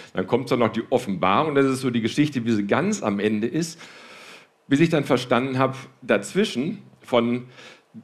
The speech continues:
dem Punkt, wo es quasi Paulus in Rom ist, bis zur Offenbarung geht Gottes Geschichte natürlich weiter.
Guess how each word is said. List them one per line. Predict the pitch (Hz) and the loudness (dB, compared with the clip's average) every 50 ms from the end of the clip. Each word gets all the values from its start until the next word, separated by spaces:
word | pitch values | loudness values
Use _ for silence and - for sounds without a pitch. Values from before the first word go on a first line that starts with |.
| - - - | -20 0 4
dem | - - 120 127 120 120 | 4 4 4 4 -2 0
Punkt, | - 151 147 151 147 - - | 2 2 2 2 -2 -4 0
wo | 113 123 123 120 | 4 6 6 6
es | 117 117 - - | 6 4 -4 -2
quasi | - 120 113 110 107 110 | 2 2 2 2 0 -4
Paulus | - - 117 120 131 120 123 127 | -2 2 4 4 4 4 2 0
in | 120 | -2
Rom | 104 98 104 113 135 160 156 | 0 4 4 4 4 2 0
ist, | 147 127 123 104 | -2 -4 -4 -6
bis | 127 127 - | -6 -6 -6
zur | - 131 | -6 -6
Offenbarung | 139 - - 113 98 95 101 104 110 123 127 | -6 -6 -4 -4 -2 0 0 0 0 -2 0
geht | 101 113 110 104 | 2 0 0 2
Gottes | - 110 110 104 113 - - | 0 -2 -2 -2 -4 -10 -10
Geschichte | 107 101 - 131 120 123 127 120 | -12 -6 -4 -4 -4 -4 -4 -4
natürlich | 113 104 101 - 113 107 110 104 98 | -4 -4 -2 -4 -2 -2 -2 -2 -2
weiter. | 95 107 123 147 156 - - 87 76 | -2 0 2 2 0 0 -2 -8 -8